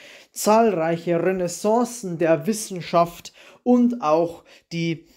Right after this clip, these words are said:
Reform zahlreicher Bildungssysteme durch das universitäre System und dadurch auch die Etablierung des Rechtssystems, ähm, maßgeblich,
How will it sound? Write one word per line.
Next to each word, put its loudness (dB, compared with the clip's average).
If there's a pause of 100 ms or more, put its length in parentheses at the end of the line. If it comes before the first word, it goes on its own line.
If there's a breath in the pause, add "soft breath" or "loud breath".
(100)
Reform 2
zahlreicher -4
Bildungssysteme -2
durch 0
das -4
universitäre -2
System -4 (220 loud breath)
und -4
dadurch 2
auch -2
die -8 (160 loud breath)
Etablierung 0 (220 loud breath)
des -4 (120)
Rechtssystems, -4
ähm, -4 (360)
maßgeblich, -2